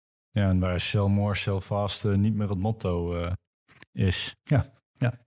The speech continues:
Speaker 1: Ja,
Speaker 2: Maar we
Speaker 1: ja.
Speaker 2: moeten dus zoeken naar systemen waar je toch geld kunt verdienen, eh, maar in een, op een circulaire manier. En er zijn natuurlijk, eh, of er zijn gelukkig legio voorbeelden inmiddels van bedrijven die dat doen.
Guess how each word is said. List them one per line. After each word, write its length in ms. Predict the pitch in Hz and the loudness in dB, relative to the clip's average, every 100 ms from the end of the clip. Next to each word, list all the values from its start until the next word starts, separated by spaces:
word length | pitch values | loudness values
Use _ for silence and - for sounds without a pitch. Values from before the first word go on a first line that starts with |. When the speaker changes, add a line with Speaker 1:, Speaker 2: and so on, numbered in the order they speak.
| _ _ _ | _ _ _
Speaker 1:
Ja, 60 | 110 | 4
Speaker 2:
Maar 60 | |
we 60 | 117 | 6
Speaker 1:
ja. 60 | |
Speaker 2:
moeten 180 | 127 123 | 6 4
dus 120 | 117 | 2
zoeken 240 | 143 123 110 | 2 2 2
naar 140 | 110 | 2
systemen 580 | - - - 120 107 98 | 0 -2 2 4 6 6
waar 260 | 104 107 104 | 6 4 2
je 160 | 101 | 2
toch 200 | - 127 | 0 2
geld 220 | 123 120 | 2 2
kunt 160 | 107 101 | 2 0
verdienen, 560 | - 95 95 139 147 - | 2 2 4 4 2 0
eh, 800 | 113 95 92 92 92 92 92 101 | 4 4 4 2 2 2 2 4
maar 280 | 110 107 | 4 4
in 120 | 107 104 | 2 0
een, 400 | 95 104 123 113 | -2 -4 -4 -4
op 120 | 107 | -2
een 60 | 107 | 0
circulaire 520 | 117 101 101 95 92 | 0 0 2 2 2
manier. 280 | 95 120 139 | 2 2 2
En 60 | |
er 60 | 120 | 2
zijn 160 | 113 | 2
natuurlijk, 440 | 110 104 101 95 - | 2 2 2 0 0
eh, 340 | 107 101 104 | 0 2 0
of 120 | 113 117 | 0 0
er 60 | |
zijn 140 | 110 107 | 2 2
gelukkig 460 | 117 120 101 104 | 2 2 2 0
legio 420 | 113 120 117 110 | 0 0 2 2
voorbeelden 520 | 90 113 131 123 101 107 | 2 2 2 2 2 0
inmiddels 360 | 101 104 110 | -4 -4 -4
van 100 | - | 0
bedrijven 380 | 107 107 98 98 | 0 0 -2 -4
die 80 | 98 | -6
dat 140 | 98 | -4
doen. 200 | 123 127 | -2 -2